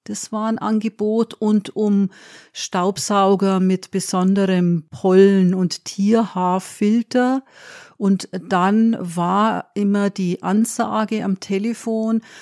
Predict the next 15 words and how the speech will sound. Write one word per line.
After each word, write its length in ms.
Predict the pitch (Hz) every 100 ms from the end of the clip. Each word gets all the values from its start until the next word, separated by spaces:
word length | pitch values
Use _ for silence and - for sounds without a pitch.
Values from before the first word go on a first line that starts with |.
| -
„Unser 340 | - 208 214 214
Vertreter 840 | - 190 - 185 196 254 - 247
ist 420 | 226 220 - - -
in 180 | 208
den 160 | 202 190
nächsten 480 | 190 220 - - 214
Tagen 500 | - 190 175 208 196
in 120 | 202
Ihrer 400 | 208 214 214 202
Region. 840 | 185 170 - 180 190 240 277 285 - - - - _ _ -
Passt 460 | - 208 233 - -
Ihnen 440 | 226 208 196 180
Montag 680 | 175 185 254 320 320 294 285
oder 280 | 240 233 226
Dienstag, 840 | - 220 196 - - - 185 -